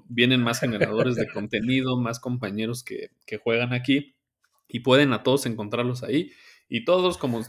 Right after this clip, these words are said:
Speaker 1: ya lo hemos dicho, tienen siempre opiniones, ayuda, eh,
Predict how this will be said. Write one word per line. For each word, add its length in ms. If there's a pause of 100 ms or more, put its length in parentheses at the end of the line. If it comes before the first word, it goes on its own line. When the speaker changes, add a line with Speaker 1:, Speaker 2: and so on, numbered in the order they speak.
Speaker 1:
ya 140
lo 100
hemos 240
dicho, 380 (300)
tienen 280
siempre 380
opiniones, 920
ayuda, 840 (220)
eh, 380